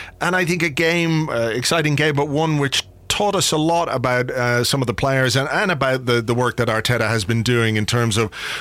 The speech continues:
the way they're, uh, capable of digging in and digging out results and, and what have you.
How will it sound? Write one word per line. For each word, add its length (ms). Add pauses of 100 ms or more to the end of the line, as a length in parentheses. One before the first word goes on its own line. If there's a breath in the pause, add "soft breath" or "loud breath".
(140)
the 120
way 220
they're, 460
uh, 260
capable 540
of 120
digging 320
in 240
and 200
digging 260
out 160
results 540
and, 240
and 120
what 140
have 180
you. 120